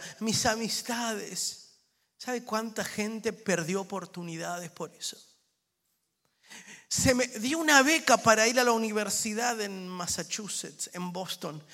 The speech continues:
pero toda mi familia y mis amigos estaban acá. Así que preferí quedarme acá. Perdiste una oportunidad.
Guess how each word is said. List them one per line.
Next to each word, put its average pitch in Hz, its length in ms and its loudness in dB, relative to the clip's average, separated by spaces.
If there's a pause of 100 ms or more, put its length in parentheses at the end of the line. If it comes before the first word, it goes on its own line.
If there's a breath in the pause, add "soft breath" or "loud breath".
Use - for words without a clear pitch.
(200 loud breath)
pero 202 220 2
toda 262 360 0
mi 214 100 -2
familia 208 540 0
y 185 40 -2
mis 185 260 -4
amigos 180 540 -6
estaban 160 460 -2
acá. 151 380 -8 (880 soft breath)
Así 190 300 -4
que 190 100 -4
preferí 185 500 -4
quedarme 165 540 2
acá. - 320 -12 (480 soft breath)
Perdiste 233 440 -6
una 196 160 -6
oportunidad. 190 680 -16